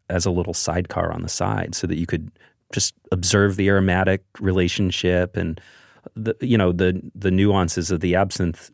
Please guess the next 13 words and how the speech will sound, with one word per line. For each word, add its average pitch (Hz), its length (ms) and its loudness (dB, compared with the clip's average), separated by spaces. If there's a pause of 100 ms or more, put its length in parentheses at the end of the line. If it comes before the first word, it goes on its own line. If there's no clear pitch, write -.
(120)
next 98 380 2
to 92 100 -4
your 80 120 0
Sazerac. - 560 -4 (360)
Now, 156 220 2 (300)
you 165 140 4
will 120 180 6
have 104 340 0
residual 95 640 0
absinthe 85 400 -2
in 87 140 -2
your 78 100 -2
drink, 92 360 -2